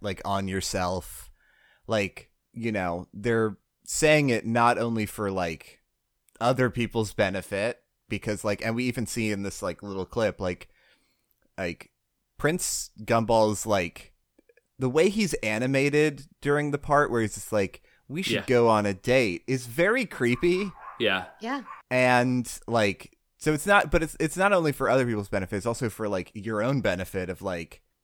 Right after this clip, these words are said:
Speaker 1: hey, have the self, like, worth enough, believe in your own self enough to really, like, believe that you are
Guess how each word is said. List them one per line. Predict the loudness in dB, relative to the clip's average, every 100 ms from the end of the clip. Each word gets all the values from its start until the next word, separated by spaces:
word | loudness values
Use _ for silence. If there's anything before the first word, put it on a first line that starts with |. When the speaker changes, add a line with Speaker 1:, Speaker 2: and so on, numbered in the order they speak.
| _ -4
Speaker 1:
hey, | 2 2 2 -2 -6 _ _ -14
have | -2 0 0 -2
the | -4
self, | 0 -2 -2 -6 -16 -8
like, | -6 -6 -8 _ _
worth | -14 -6 -2 -4 -6
enough, | -8 -4 -4 -4 -8 -18 -8
believe | -6 -4 -2 -2 -2
in | -4 -6 -10 -14
your | -8 -6 -4
own | -6 -6 -6
self | -4 -2 -2 -4
enough | -8 -6 -4 -4 -6 -12 -20 -20 _ _
to | -6 -4 -2 -4 -6 -6 -8 -10 _ _ -16
really, | -10 -6 -4 -2 -2 -2 -4 -4 -6
like, | -4 -4 -4 -10 -20 _ _ -16 -6
believe | -4 -4 -4 -6 -4 -6 -4
that | -6 -4
you | -6 -8 -6
are | -4 -2 -2 -4 -6 -8